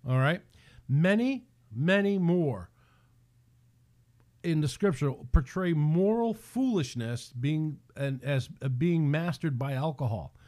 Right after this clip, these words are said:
So once you're drunk, you're mastered by that alcohol, and you do foolish, foolish things. Um,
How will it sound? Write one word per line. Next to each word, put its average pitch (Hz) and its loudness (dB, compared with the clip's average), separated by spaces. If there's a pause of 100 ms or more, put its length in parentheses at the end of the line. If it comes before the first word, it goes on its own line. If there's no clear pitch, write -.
(280)
So 131 -8
once 170 -2
you're 156 -2
drunk, 185 -4 (840)
you're 143 0
mastered 170 -2
by 151 -2
that 143 -2
alcohol, 127 -2
and 131 0
you 120 -4
do 113 -2
foolish, 156 -4
foolish 139 -4
things. 95 -6 (1000)
Um, 143 0